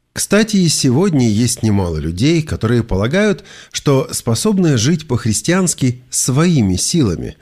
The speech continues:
усилиями своей собственной плоти, своей собственной природы. Однако результатом таких попыток неизбежно оказывается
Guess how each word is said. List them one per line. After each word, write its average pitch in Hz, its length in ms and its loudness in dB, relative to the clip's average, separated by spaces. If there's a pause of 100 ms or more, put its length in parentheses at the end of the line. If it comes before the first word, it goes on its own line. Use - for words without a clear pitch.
(340)
усилиями 117 760 2
своей 127 540 0
собственной 104 480 -2
плоти, 156 420 -2
своей 92 180 -4
собственной 110 380 -2
природы. 143 480 -2 (800)
Однако 160 440 4
результатом 143 760 0
таких 107 300 -4
попыток - 760 -2
неизбежно 85 680 0
оказывается 101 880 -2